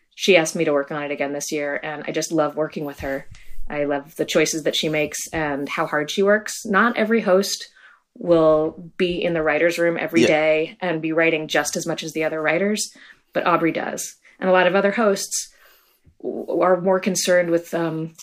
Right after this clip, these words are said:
Speaker 1: looking good or
Speaker 2: <laughs>
Speaker 1: looking cool, and Aubrey is only concerned with what would be funny,
Speaker 2: Yeah.
Speaker 1: what would be interesting. Um, there's not so much ego involved, which, which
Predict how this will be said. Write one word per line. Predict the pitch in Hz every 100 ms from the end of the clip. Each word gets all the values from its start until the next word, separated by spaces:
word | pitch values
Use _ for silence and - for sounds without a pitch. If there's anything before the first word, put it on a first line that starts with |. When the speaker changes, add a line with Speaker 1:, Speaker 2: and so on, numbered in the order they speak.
| -
Speaker 1:
looking | - 185 190 180 170
good | 185 175 170 170 170 - _ _ - _ -
or | 170 165 165
Speaker 2:
<laughs> |
Speaker 1:
looking | 165 185
cool, | 170 208 175 165 165 170 - _
and | - 175
Aubrey | 180 185 185
is | 170
only | 175 170 170
concerned | 185 165 160 156 160
with | 156 - - _ _ _
what | - 170 151
would | 165 156
be | 156 151 151 - _
funny, | - - 175 202 214 -
Speaker 2:
Yeah. | 113 107 - _ _ -
Speaker 1:
what | 160 156 -
would | 170 156 147 143 -
be | 156 151 -
interesting. | 175 185 - 196 202 - _ _ _ 160
Um, | 156 151 151 151
there's | - 165 185
not | 165 -
so | -
much | 165 -
ego | 160 151 143 151 - _ 208
involved, | 151 143 139 151
which, | 165 - _ -
which | 190 -